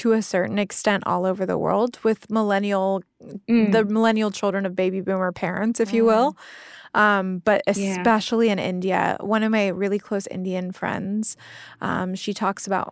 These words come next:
Speaker 1: how when she was a little girl, her mom used to have, like, a bleach solution that she would apply to her
Speaker 2: Mm-hmm.
Speaker 1: skin to
Speaker 3: <gasps>
Speaker 1: try to lighten it.
Speaker 3: No.
Speaker 1: And it was, it was a,
Speaker 2: Yes.
Speaker 1: it, it's a very com-, or it was a very common practice,
Speaker 3: Mm.
Speaker 1: um, to lighten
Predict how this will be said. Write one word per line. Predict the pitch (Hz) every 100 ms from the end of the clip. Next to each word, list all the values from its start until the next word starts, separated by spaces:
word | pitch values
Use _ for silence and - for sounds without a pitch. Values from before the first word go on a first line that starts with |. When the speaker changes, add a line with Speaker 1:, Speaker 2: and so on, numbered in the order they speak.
| 202
Speaker 1:
how | 185
when | 185 190
she | 196 196
was | 190
a | 180
little | 180 180
girl, | 185 247 269 220 190
her | 208 190
mom | 190 185 190
used | 185 190 -
to |
have, | 190 185
like, | 185 -
a |
bleach | 185 208 262 -
solution | - 175 180 - - 202 214 - - - _
that | - 208
she | - 202
would | 185
apply | 185 - 185 180 185
to | - 202
her | 202
Speaker 2:
Mm-hmm. | 208 247
Speaker 1:
skin | - 262 208 185 180 185
to | 202
Speaker 3:
<gasps> | -
Speaker 1:
try | 196
to | 180
lighten | 180 185 254 233 180
it. | - -
Speaker 3:
No. | 269 294 294 285 269 247 233
Speaker 1:
And | 220
it | 202
was, | 214 196 - -
it | 202
was | 202 196
a, | 202 190 185 -
Speaker 2:
Yes. | - 202 196
Speaker 1:
it, | -
it's | 233 262
a |
very | 240 226
com-, | - 220 208
or | 208 196
it | 175
was | 180 170 202 208
a |
very | 202 214 202
common | - 196 180
practice, | 190 214 214 - - 233 269 285
Speaker 3:
Mm. | 254 208 214 -
Speaker 1:
um, | - 180 185
to | 214
lighten | 190 180 - 180 185 175